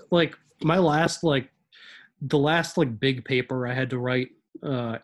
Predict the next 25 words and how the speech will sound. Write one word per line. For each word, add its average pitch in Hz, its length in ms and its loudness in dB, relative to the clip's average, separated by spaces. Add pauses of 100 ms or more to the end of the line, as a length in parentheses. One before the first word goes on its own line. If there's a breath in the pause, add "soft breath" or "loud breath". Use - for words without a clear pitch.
(200)
senior 139 400 2
year 123 140 -4
of, 117 140 -8 (300)
senior 165 400 4
year 135 240 4
of 123 100 -2
film 123 280 -4
school 135 320 0
was 123 180 -4
on 117 340 -6
heroic 123 460 -6
narratives 120 460 -6
in 117 100 -6
Soviet 117 400 -6
cinema. 131 380 -6 (400 soft breath)
So 165 100 -2
I 226 40 2
can 254 100 6
go 156 160 6
on 143 180 2
about 131 180 0
this 127 160 -4
for 123 140 -8
a 107 60 -8
minute. 107 300 -8